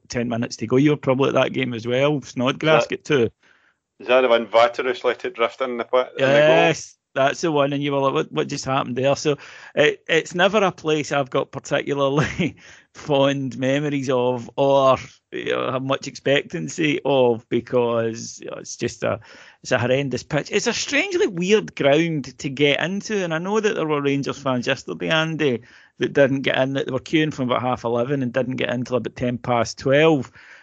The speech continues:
Speaker 1: Um, it, it, even on your ticket, it's not particularly clear. And, you know, I, m-, many people have called me an idiot over the years. I, I really think I can read a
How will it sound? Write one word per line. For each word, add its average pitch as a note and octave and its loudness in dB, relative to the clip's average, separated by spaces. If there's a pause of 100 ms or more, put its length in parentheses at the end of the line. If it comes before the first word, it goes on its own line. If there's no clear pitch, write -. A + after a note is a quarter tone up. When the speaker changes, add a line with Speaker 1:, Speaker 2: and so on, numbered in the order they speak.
(160)
Speaker 1:
Um, C#3 2 (240)
it, F3 0
it, - -2 (180)
even A#3 0
on B3 0
your F#3 -2
ticket, - -2
it's - -6
not F3 -4
particularly D#3 0 (300)
clear. D3 4 (380)
And, F2 -2
you - -6
know, - -10
I, D3+ 0 (560)
m-, - -14 (160)
many B2 0
people A#2+ -2
have A2+ -12
called A#2+ 2
me A#2+ -2
an A2 -2
idiot C#3+ 2
over A#2+ 0
the A#2+ 0
years. A#2+ 0
I, C#3 2
I B2 0
really D#3 2
think C3 -4
I A#2+ -6
can A2+ -6
read A#2+ 0
a G#2 -2